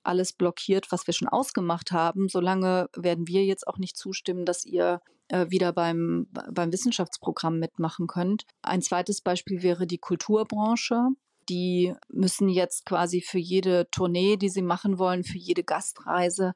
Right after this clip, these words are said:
auf den Kontinent, müssen die umfangreiche, umfangreichen Papierkram absolvieren, Visa beantragen und so weiter. Und das, das erschwert den kulturellen Austausch ganz enorm. Das taucht jetzt nicht unbedingt in den Meldungen auf, aber es ist natürlich eine, für,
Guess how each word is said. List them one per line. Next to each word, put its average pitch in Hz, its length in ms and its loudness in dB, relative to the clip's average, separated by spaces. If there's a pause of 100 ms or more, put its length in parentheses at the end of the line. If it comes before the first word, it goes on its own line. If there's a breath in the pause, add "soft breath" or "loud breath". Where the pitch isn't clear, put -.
auf 175 180 -2
den 185 140 0
Kontinent, 175 720 0
müssen 175 340 0
die 165 200 0
umfangreiche, 165 880 0
umfangreichen 170 560 -2
Papierkram 190 840 0
absolvieren, 180 1040 -2 (180)
Visa 185 400 2
beantragen 175 1000 -2
und 180 160 -8
so - 160 -8
weiter. 180 420 0 (120)
Und 180 380 -2
das, - 460 -2
das - 220 -2
erschwert - 720 0
den 175 140 2
kulturellen 175 640 0
Austausch 175 560 -2
ganz - 260 -4
enorm. 175 640 0
Das - 260 -2 (300)
taucht 196 300 -2
jetzt 196 240 -2
nicht 190 340 0
unbedingt 196 420 0
in 185 120 2
den 185 160 4
Meldungen 202 500 2
auf, 190 400 0
aber 180 220 -2
es - 140 -6
ist - 180 -10
natürlich 185 520 -4
eine, 175 360 -10
für, - 180 -2